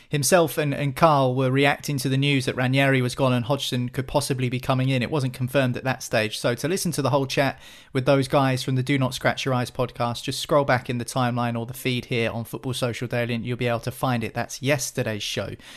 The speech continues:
But Justin mentioned, Ian, that Roy Hodgson was the best of a bad bunch.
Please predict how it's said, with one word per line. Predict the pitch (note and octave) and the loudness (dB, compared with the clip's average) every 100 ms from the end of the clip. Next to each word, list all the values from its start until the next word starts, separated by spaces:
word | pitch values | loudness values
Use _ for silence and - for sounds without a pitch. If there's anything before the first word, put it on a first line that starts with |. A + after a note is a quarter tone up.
| - - | -20 -4
But | D#3 - | -2 2
Justin | G3 - D#3 D3 | 2 2 2 4
mentioned, | E3+ - C#3 A2+ - | 2 2 -2 -2 -2
Ian, | B2+ A#2 B2 | 0 0 0
that | B2 C3 - - _ _ _ | 2 0 0 -10 _ _ _
Roy | C3+ E3+ D#3 | 2 4 4
Hodgson | E3+ E3+ - C3 | 2 0 0 0
was | C3 | 0
the | C3+ | -2
best | C3 D#3 - | 0 0 0
of | D#3 C#3+ | 0 0
a | |
bad | B2+ D#3+ E3 C3 | 2 2 2 2
bunch. | F3 F#3 G2 - - | 2 0 -2 -8 -10